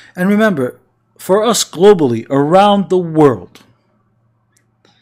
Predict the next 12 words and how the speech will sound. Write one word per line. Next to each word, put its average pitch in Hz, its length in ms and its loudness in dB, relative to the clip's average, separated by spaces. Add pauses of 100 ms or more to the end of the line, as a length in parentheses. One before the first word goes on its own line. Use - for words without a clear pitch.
(360)
nobody's 185 520 -2
ever 147 280 -6
seen 143 300 -6
this 147 160 -8
before 131 360 -4
within 123 280 -4
our 120 120 -4
lifetime. 101 460 -16 (1300)
Nobody's 180 560 -2
lived 160 200 -2
long 147 280 0
enough 165 420 -8